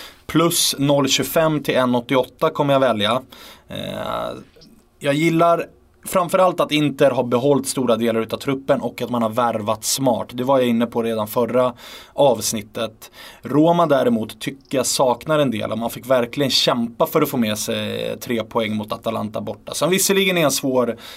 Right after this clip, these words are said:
svår, eh, bortamatch. Men jag tror också att, eh, Di Francesco, Romas tränare, behöver lite mer tid och man skulle nog också behöva i alla fall ett, eh, högklassigt nyförvärv till. Man har ju varit efter Mahrez väldigt länge men inte lyckats lösa det.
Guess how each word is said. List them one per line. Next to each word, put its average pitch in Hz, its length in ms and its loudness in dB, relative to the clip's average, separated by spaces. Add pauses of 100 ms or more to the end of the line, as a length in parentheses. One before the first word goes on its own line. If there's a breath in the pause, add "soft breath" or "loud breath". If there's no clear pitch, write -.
(240 loud breath)
svår, 160 460 4
eh, 127 320 6
bortamatch. 110 720 -2 (120)
Men 170 500 2
jag 170 160 2
tror 170 280 0
också 135 260 -2
att, 123 320 -2
eh, 120 100 0
Di 117 160 -4
Francesco, 135 640 -2
Romas 131 320 -2
tränare, 127 420 0
behöver 135 480 4
lite 135 260 0
mer 131 280 2
tid 127 480 -6 (140)
och - 380 -4
man 123 120 0
skulle 131 360 0
nog 135 160 0
också 117 220 -6
behöva 120 680 2 (200 loud breath)
i 120 80 -6
alla 123 140 2
fall 156 300 -2
ett, - 440 -6
eh, 123 60 0
högklassigt 135 720 0
nyförvärv 107 480 -2
till. 104 280 -10
Man 107 120 -6
har 113 80 -6
ju 120 60 -4
varit 120 220 0
efter 127 280 -2
Mahrez 139 520 4
väldigt 131 300 0
länge 131 320 0
men 131 140 -2
inte 120 220 -6
lyckats 113 320 -8
lösa 117 380 -2
det. 110 140 -4